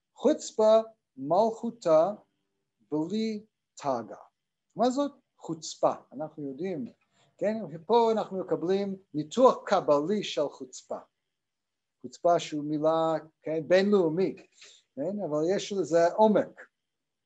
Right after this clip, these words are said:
ומלכות בלי תגה. יש בספירות, הספירה הכי עליונה כתר, הרצון העליון של הקדוש ברוך הוא,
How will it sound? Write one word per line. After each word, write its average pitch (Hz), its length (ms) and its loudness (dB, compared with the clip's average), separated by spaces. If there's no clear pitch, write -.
ומלכות 151 680 0
בלי 208 460 -4
תגה. 151 480 0
יש 214 280 0
בספירות, 175 560 0
הספירה - 840 -2
הכי 233 240 -2
עליונה 170 380 2
כתר, 180 460 0
הרצון 160 500 2
העליון 170 400 4
של 151 160 -2
הקדוש 123 380 -6
ברוך 104 280 -12
הוא, 220 140 -14